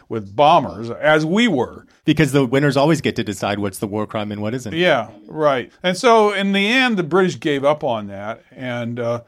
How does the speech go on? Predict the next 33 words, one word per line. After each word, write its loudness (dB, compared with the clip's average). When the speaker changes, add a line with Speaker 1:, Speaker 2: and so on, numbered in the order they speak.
Speaker 1:
he -10
came -2
to, 2
uh, 0
Wright -4
Field 0
in, -6
near 2
Dayton, -2
Ohio, -2
which -10
was -4
the -4
main -2
technical 0
base -6
for 0
the -2
Air -2
Force -6
and -8
where -2
almost 0
all 6
of -4
the -2
Air 4
Force -4
paperclippers -6
ended -6
up -6
going -6
first. -10